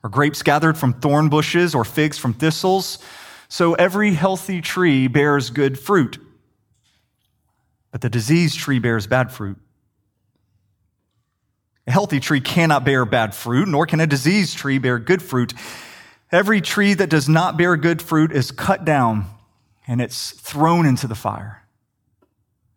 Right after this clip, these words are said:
Thus you will recognize them by their fruits.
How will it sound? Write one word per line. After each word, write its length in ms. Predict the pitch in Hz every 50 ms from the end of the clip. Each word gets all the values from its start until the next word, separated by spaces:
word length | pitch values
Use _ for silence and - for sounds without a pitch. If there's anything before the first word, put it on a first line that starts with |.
| _ _ _ _ _ _ _ _ _ _ _ -
Thus 380 | 117 135 160 170 - - -
you 100 | 160 202
will 120 | 269 311 190
recognize 580 | 156 147 131 - 147 131 120 117 110 110 104
them 140 | - 120 110
by 160 | 101 110 104
their 160 | 101 107 101 92
fruits. 640 | - - 107 120 - - - - - - - -